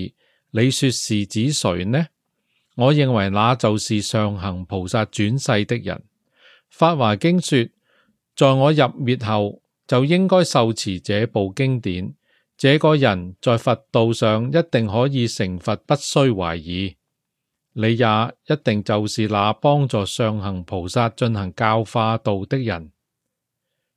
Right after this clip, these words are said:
御书文白并列本三，第二七三页。地涌菩萨是出现在法华经从地涌出品第十五的无数菩萨，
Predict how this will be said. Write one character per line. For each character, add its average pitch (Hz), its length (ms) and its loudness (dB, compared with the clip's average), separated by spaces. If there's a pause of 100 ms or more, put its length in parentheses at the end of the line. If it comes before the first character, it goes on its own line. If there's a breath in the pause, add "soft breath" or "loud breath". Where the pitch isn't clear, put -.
(100)
御 135 220 4
书 180 260 2
文 104 220 2
白 110 240 0 (100)
并 107 280 -2
列 104 240 0
本 107 240 -2
三， 127 420 0 (500)
第 127 80 2
二 117 60 6
七 113 400 0 (240)
三 131 400 0
页。 92 180 -2 (1600)
地 147 120 6
涌 170 180 6
菩 151 200 2
萨 120 340 0
是 131 200 -4
出 190 220 0
现 127 160 0
在 113 160 2
法 147 400 0
华 104 240 0
经 170 280 2
从 98 280 -2
地 110 260 2
涌 110 240 2
出 156 140 2
品 151 300 -2
第 107 160 0
十 104 140 -4
五 95 500 -6
的 175 100 2
无 98 300 0
数 107 240 0
菩 85 240 -10
萨， 98 300 -4